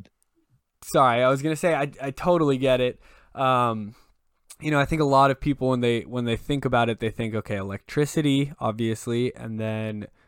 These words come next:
cost of the initial hardware." Um, two other things is obviously kind of keeping your house cool. I, I'm just curious 'cause I don't mind myself. How much heat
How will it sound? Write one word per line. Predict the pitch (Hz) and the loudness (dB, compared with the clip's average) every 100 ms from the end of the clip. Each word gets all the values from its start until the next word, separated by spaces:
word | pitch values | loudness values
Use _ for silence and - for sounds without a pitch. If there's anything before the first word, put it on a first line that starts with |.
| _ | _
cost | - 123 117 - - | -2 2 2 2 -6
of | 113 110 107 113 - | -6 -6 -6 -10 -12
the | 104 104 | -10 -8
initial | 92 107 - 98 | -8 -10 -10 -10
hardware." | - 113 113 117 113 104 _ _ _ _ | -6 -6 -2 0 0 -4 _ _ _ _
Um, | 117 113 110 101 95 52 _ _ _ | -2 0 0 -4 -8 -16 _ _ _
two | - 180 147 | -6 0 2
other | 147 156 135 | 4 2 0
things | 123 120 117 | 0 0 -2
is | 113 | -2
obviously | 110 110 110 - 113 107 | 0 0 -2 -6 -6 -6
kind | 113 107 | -6 -8
of | 98 | -8
keeping | - 113 117 | -12 -10 -8
your | 107 | -6
house | 107 117 - | -4 -4 -4
cool. | 123 | -4
I, | 110 120 - - - - | -4 -6 -12 -20 -16 -10
I'm | 151 | -4
just | 233 226 - _ | -4 -4 -8 _
curious | - 175 143 131 | 0 2 4 2
'cause | 135 - | -4 -4
I | 120 151 | 0 0
don't | 147 123 120 110 | 0 0 0 0
mind | 110 107 107 | -2 -2 -4
myself. | 101 98 - 110 104 - - - _ | -6 -8 -4 -2 -2 -6 -20 -20 _
How | - 185 302 | -6 -4 -2
much | 320 220 - - - | -2 -2 -4 -10 -14
heat | - - 160 175 | -18 -10 -4 -2